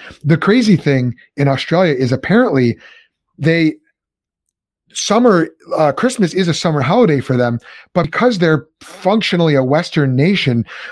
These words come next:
you know, they all come out of England, and so they, like, they decorate as if,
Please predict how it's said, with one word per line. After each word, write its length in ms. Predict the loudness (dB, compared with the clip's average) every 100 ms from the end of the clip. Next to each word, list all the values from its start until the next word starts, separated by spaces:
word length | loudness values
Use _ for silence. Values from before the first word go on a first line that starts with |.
| -12
you 120 | 0 2
know, 100 | 2
they 180 | 2
all 160 | 2 0
come 280 | 0 0 2
out 240 | 2 2
of 320 | 2 0 -4 _ _ _
England, 580 | 0 2 2 2 0 -4 -8 -12 -4
and 180 | -2
so 260 | 0 0 2
they, 220 | 2 2
like, 380 | 2 0 -2 -8 _ -2
they 120 | -2
decorate 540 | 2 0 2 2 0 0
as 280 | 0 -2 0
if, 320 | 0 0 -4